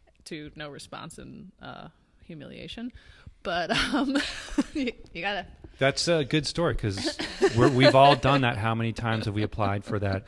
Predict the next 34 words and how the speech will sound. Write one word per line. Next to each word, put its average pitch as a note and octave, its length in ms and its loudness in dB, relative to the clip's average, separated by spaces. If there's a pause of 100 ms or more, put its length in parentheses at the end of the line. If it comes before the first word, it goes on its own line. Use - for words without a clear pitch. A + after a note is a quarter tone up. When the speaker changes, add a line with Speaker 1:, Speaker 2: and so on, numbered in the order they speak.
(300)
Speaker 1:
Oh, C4+ 120 4
Speaker 2:
residency D#3+ 580 4
Speaker 1:
God. A#2+ 60 -4
Speaker 2:
or G#2+ 100 -4
grant, A#2 460 -4
and B2+ 260 -8
you G2+ 80 -8
get, G2+ 300 -6 (200)
Speaker 1:
I C4 120 0
had, G4+ 80 0
Speaker 2:
it's G#4+ 80 -2
Speaker 1:
like, G#4 80 0
Speaker 2:
crickets. G#3 640 2
Speaker 1:
a, F3+ 40 -2
a D#3+ 400 -4 (800)
fourteen A3 440 -8
month F#3 260 -14
period E3+ 300 -10
where D#3 100 -12 (100)
every F3 260 -6
single E3+ 320 -12
thing D#3+ 220 -16
I D#3 60 -14
proposed - 540 -18
said - 200 -14
no. - 100 -20 (180)
Every G#3+ 300 0
studio A3+ 300 -4
visit G3+ 240 -4
I F3+ 120 -4
had F3 320 -4 (100)
turned E3 240 -10
into D#3+ 180 -10
nothing. D#3+ 600 -12